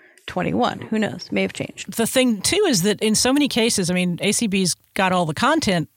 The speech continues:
Speaker 2: uh, updates for you, but you're not necessarily gonna know when you're gonna buy it, when you are going to choose a service or buy a piece of hardware, what the current state of accessibility is. You can hope that it will be updated, and the critical mass, it seems like,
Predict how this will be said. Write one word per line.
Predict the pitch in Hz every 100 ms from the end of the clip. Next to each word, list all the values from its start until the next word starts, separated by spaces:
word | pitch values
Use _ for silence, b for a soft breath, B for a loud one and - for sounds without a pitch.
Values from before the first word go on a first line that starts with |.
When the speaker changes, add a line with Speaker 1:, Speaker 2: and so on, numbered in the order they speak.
| 170 156
Speaker 2:
uh, | 165 139 -
updates | 190 175 165 -
for | 185 175
you, | 170 170 B B B B
but | 226 233
you're | 247
not | 247 320
necessarily | 370 339 302 - 269 247 190
gonna | 214 196
know | 190 208 208 190
when | 185 185
you're | 180
gonna | 175 180
buy | 151 170 175
it, | 170 180
when | 196
you | 180
are | 160 175
going | 185 180 170
to | 160 - -
choose | - 214 190
a | 190
service | 190 185 175 175
or | 175
buy | 160 170
a | 165
piece | 170 165
of | 156
hardware, | - 185 170 160 151 147 b b b b -
what | 208 -
the | 190
current | - 175 147
state | 185 165
of | 156
accessibility | - 165 - 156 185 190 139
is. | 151 151
You | 165
can | 160
hope | 151 170 175 -
that | 165
it | 151
will | 156
be | 156
updated, | 170 - 156 156
and | 156 151 156
the | 170 156 - -
critical | 214 202 180
mass, | 170 180 190 156
it |
seems | - 175 165
like, | 165 160 -